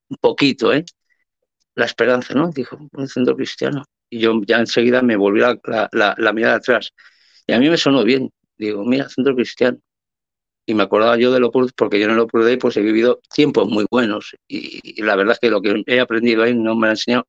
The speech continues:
nadie. Digamos, en el tema espiritual y en la convivencia, y en, son valores y son, y es enseñanza que,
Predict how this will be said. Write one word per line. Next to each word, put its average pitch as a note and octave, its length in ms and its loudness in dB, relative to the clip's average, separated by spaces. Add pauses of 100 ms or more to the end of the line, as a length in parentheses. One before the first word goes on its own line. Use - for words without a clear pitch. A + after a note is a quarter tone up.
nadie. G#2+ 400 -2 (1000)
Digamos, G#2+ 380 0
en G#2+ 100 2
el G2+ 80 -2
tema A2+ 200 2
espiritual A#2 640 0
y C#3 60 2
en A2 80 2
la G#2 80 0
convivencia, B2+ 720 0
y G#2 120 0
en, F#2+ 220 -4 (240)
son G#2+ 340 -2
valores A2 460 2
y A2 40 0
son, A2 400 0 (540)
y A#2 80 0
es - 100 2
enseñanza A#2 640 0
que, G2+ 380 0